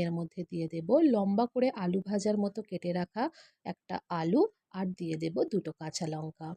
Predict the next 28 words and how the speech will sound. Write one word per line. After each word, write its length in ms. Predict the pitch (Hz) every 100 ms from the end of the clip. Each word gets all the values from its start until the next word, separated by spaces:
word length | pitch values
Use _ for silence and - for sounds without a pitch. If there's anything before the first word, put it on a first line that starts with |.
| - _ _ _ _ _
আলু 240 | 233 247 285
আর 100 | 320
কাঁচা 300 | 277 202 214
লঙ্কাও 360 | 202 190 240
গে-, 180 | 285 - _ -
ডালের 320 | 196 190 185
সঙ্গে 300 | - 180 202 294
খুব 180 | - 226 190
ভালো 360 | - 190 180
করে 240 | 175 175 170
আমি 200 | 165 170
এখানে 320 | 170 - 175 285 403 _ _
মিশিয়ে 460 | 208 185 - - 170
নিচ্ছি। 460 | 160 160 - - 165 170 - _
তারপর 320 | - 185 - 269
আমি 260 | 233 185 180
এর 100 | 170
মধ্যে 300 | 170 165 196
দিয়ে 240 | 180 175
দেব 220 | 165 170 185 359 - _ _ -
সামান্য 400 | - 165 165 170
পরিমাণ 400 | 180 170 170 226 339
জল। 300 | 254 196 160 156 - _
এতটা 300 | 226 269 320
জল 240 | 277 247 190
দেব 180 | 180 175 330
যেন 280 | 254 180 202 285
আলু 360 | 190 170 170